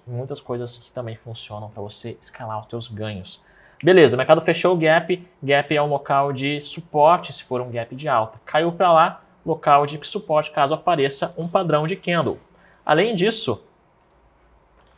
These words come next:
apareceu um outro padrão de candle que é bastante difundido dentro da elite lá, que é o ataque de C F. Isso aqui é um padrão que faz o mercado subir muito, e o mercado realmente sobe. E ele para de subir aonde?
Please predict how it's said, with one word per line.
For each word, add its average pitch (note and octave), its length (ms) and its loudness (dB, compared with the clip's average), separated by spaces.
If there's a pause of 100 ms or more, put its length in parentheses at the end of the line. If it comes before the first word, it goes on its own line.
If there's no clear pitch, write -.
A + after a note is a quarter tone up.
(560)
apareceu F3 480 4
um F3+ 120 2
outro A3+ 240 2
padrão D#3+ 360 2
de D3+ 120 -4
candle D#3+ 400 -2
que - 80 -2
é C#3 40 2
bastante D3 460 0
difundido C#3 540 -6
dentro D3 240 -4
da C#3+ 120 4
elite C#3+ 440 -2
lá, C3 180 0
que E3 240 -8
é C#3+ 320 0
o D#3 100 0
ataque D3+ 520 -2
de - 100 -14
C - 160 -6
F. A#2+ 380 -4 (800)
Isso C#3 180 -4
aqui C#3+ 140 -4
é - 20 -2
um C#3+ 80 -4
padrão C#3+ 300 2
que - 100 -18
faz B2 220 -8
o - 20 -12
mercado A#2+ 300 -10
subir A2+ 200 -8
muito, A#2 400 -10 (140)
e A2 60 -14
o - 20 -10
mercado A2+ 240 -8
realmente A#2 380 -10
sobe. A#2 560 -2
E C#3+ 80 -2
ele F3+ 100 -2
para F#3 260 2
de - 120 -10
subir D#3+ 200 -4
aonde? C3+ 480 -4